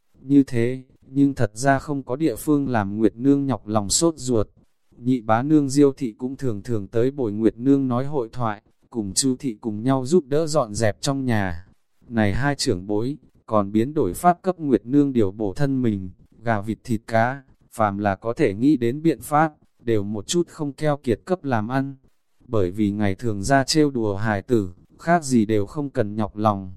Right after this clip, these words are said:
hơn nữa Diêu Thị cùng Chu Thị chiếu cố, Nguyệt Nương hiện giờ dáng người chính là rất là mượt mà, làn da càng là trắng nõn đẹp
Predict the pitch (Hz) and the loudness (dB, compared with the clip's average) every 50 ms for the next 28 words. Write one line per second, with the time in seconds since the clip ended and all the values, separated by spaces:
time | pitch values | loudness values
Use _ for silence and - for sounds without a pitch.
0 | - _ _ _ - - 147 147 139 139 139 147 156 147 143 160 156 147 139 - | -18 _ _ _ -8 -4 -2 0 0 0 -2 -2 -2 -2 2 4 4 4 4 0
1 | 147 110 104 - 127 110 101 98 95 95 - _ _ _ _ _ _ _ _ _ | -8 -8 -8 -6 -6 -6 -6 -6 -10 -14 -16 _ _ _ _ _ _ _ _ _
2 | _ _ _ _ _ _ _ - - - 135 131 131 - 139 113 113 - 117 117 | _ _ _ _ _ _ _ -8 -6 -4 -4 -4 -4 -6 -10 -8 -6 -4 -2 -2
3 | 117 113 - 117 113 117 123 131 139 135 - _ _ _ - 117 117 110 - 113 | -2 -2 -4 -6 -6 -4 -4 -6 -8 -12 -18 _ _ _ -8 -2 -2 -2 -2 0
4 | 120 139 139 139 135 127 135 131 104 107 107 131 135 131 101 104 104 107 113 135 | 0 0 0 0 0 -2 -2 -4 -4 -4 -4 -2 0 0 0 0 -2 -2 -2 -2
5 | 147 147 135 117 98 - - 113 127 147 151 123 104 151 180 170 - 127 123 107 | -4 -4 -4 -4 -4 -4 -6 -6 -4 0 0 0 2 2 -2 -2 -2 -2 -2 -2
6 | 101 107 110 104 104 104 107 107 104 101 95 90 87 95 - _ _ _ - 113 | -2 0 -2 -4 -4 -4 -4 -2 0 0 0 -2 -6 -10 -14 _ _ _ -8 -6
7 | 110 104 101 101 98 139 139 135 127 - 127 113 104 101 104 107 101 95 - 120 | -4 -4 -4 -4 0 0 0 0 0 -2 -4 -4 -4 -4 -2 -2 -2 0 0 -2
8 | 117 123 127 135 143 151 156 151 151 123 101 | -2 -2 -4 -4 -4 -4 -4 0 0 0 0